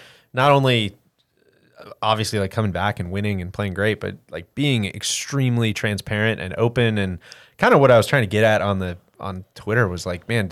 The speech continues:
e-, e-, people will just, like, bend themselves silly trying not to say depression or not to, t-, you know, try not to talk out loud about it or talk about what it feels like, talk about what it's like to go through it and ask for help, all that kind of stuff. And Chris Kirk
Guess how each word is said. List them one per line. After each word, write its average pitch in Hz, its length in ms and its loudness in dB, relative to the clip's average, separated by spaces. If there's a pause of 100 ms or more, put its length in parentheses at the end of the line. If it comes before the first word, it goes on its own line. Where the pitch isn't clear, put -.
(100)
e-, 113 60 0 (160)
e-, 87 60 -8
people 175 320 -2
will 131 120 2
just, 101 160 -2
like, 92 260 -6
bend 127 280 2
themselves 107 760 0 (360)
silly 123 480 2
trying 110 420 0
not 101 280 0
to 110 140 -4
say 104 440 0
depression 117 720 2
or 98 80 0
not 104 440 0
to, 101 100 -6
t-, - 300 -10
you 120 120 -4
know, 98 100 -2
try 120 220 0
not 117 200 0
to 98 80 -10
talk 113 440 -2
out 104 200 0
loud 120 240 2
about 113 300 4
it 107 120 0
or 95 220 -4 (640)
talk 123 220 2
about 117 160 6
what 98 80 2
it 95 80 -6
feels 160 340 4
like, 123 240 6
talk 131 180 2
about 123 120 4
what 120 100 4
it's 107 100 -4
like 113 120 0
to 110 80 -6
go 101 140 -4
through 143 340 0
it 120 300 0
and 101 400 -4
ask 120 240 0
for 98 140 -6
help, 156 360 4
all 135 140 4
that 135 160 4
kind 131 100 -2
of 113 80 0
stuff. 117 280 4
And 101 200 -6
Chris 131 180 -2
Kirk 120 320 0